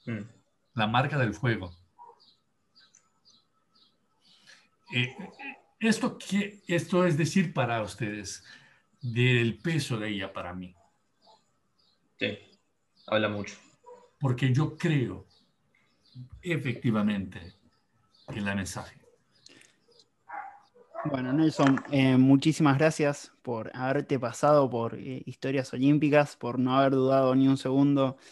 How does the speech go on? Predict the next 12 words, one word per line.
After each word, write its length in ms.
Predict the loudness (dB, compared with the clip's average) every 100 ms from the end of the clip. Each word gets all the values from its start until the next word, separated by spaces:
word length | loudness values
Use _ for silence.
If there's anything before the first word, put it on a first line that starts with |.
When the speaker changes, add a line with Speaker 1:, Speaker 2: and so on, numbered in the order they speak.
| -20 -20 _
Speaker 3:
en, 440 | -6 -4 -4 -6 -10
en 200 | -6 0
darnos 300 | 2 2 2
la 80 | 0
entrevista, 520 | -2 0 -2 -2 0
en 120 | 0
poder 320 | 0 0 -2 -4
charlar 400 | -4 -2 -2 -2
con, 300 | -4 -6 -8
con 260 | -8 -6
nosotros 640 | -8 -4 -4 0 -2 -4 -12 -6
hoy. 400 | -2 0 -2